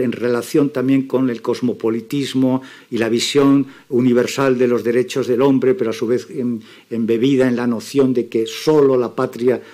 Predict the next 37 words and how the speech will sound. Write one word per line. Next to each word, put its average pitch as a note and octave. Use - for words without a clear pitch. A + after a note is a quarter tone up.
de A2
la, A2+
de A2
la A#2
civilización A#2+
podía B2
exportar A#2
la A#2
civilización A#2+
y, D3+
y B2+
que C3+
todo E3
lo D3
anterior C3
era, B2
en C#3
cierto A#2+
modo, A#2+
producto A2+
de A2
la, F#2+
del A2
oscurantismo. G#2+
Todo D3
eso, B2+
naturalmente, A2
está A2+
muy A#2
ligado G#2+
a G2+
la G2+
propaganda G#2
de A2
la B2+
época, C#3+
pero B2+